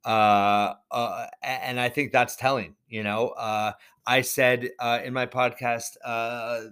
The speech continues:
the, the day that Gleason was fired, if you listen to Schiano's comments, which I did broadcast on the podcast, you know, he even said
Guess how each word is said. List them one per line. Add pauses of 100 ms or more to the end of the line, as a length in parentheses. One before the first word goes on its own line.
(120)
the,
the
day
that
Gleason
was
fired, (400)
if
you
listen
to
Schiano's
comments,
which
I
did
broadcast
on
the
podcast, (400)
you
know,
he
even
said